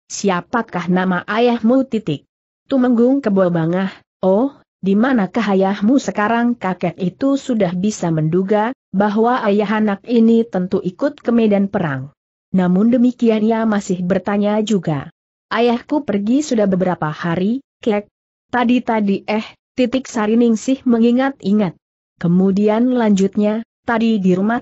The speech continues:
ini datang seorang tamu laki-laki atau perempuan laki-laki, tadi eh, tamu itu bicara dengan ibu.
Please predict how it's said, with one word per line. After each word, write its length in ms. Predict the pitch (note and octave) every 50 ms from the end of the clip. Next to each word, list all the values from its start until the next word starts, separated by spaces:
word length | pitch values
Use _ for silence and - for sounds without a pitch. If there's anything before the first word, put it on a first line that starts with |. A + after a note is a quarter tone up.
| -
ini 280 | B3 B3 A#3+ A#3 A#3+ A#3
datang 360 | G#3 F#3+ F#3 G3 G3 G3+ G#3+
seorang 400 | G#3+ - F#3 D3 F#3+ F3+ F3 E3+
tamu 320 | E3+ F#3+ F3 F3+ F#3 F#3+
laki-laki 640 | F3+ F3+ G3 G#3 - A3 G3 G3 G3+ G3+ - A3+ G3+
atau 320 | F3+ E3+ - - F#3+ F3+ F3+
perempuan 560 | F3+ F3 E3+ E3 D#3+ - F#3 G3+ G3+ G3+ G3
laki-laki, 880 | F#3+ F3+ G3 - - B3+ B3 B3+ A#3+ A3+ G3+ - - G#3+ G#3 G#3 G#3 - _ _ _
tadi 400 | - A#3 A3+ A3+ G#3 G3 - -
eh, 200 | G#3 G#3+ A3+ - - - _ _ _
tamu 400 | - G3 F#3+ F#3+ G3 G3 G#3 -
itu 320 | C#4 C4+ - - C#4 C#4+ C#4
bicara 560 | A3 G#3 F#3+ - - A#3+ A#3 A#3+ B3 B3+ B3+
dengan 320 | A#3 G#3+ G3+ G3+ F#3+ G3
ibu. 320 | - - G3+ F#3 E3+ D3+